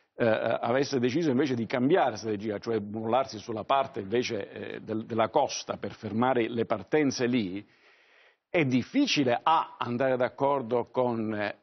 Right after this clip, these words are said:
entrambi i governi che gove-, che, che, che insistono sulla costa, e soprattutto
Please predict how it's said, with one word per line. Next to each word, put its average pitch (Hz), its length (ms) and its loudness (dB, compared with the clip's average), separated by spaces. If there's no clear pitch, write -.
entrambi 131 600 2
i 117 60 2
governi 120 500 2
che 104 160 0
gove-, 110 260 0
che, 107 220 -4
che, 104 240 -2
che - 120 -6
insistono 120 500 0
sulla 120 240 0
costa, 190 280 -2
e - 120 -10
soprattutto 127 800 -2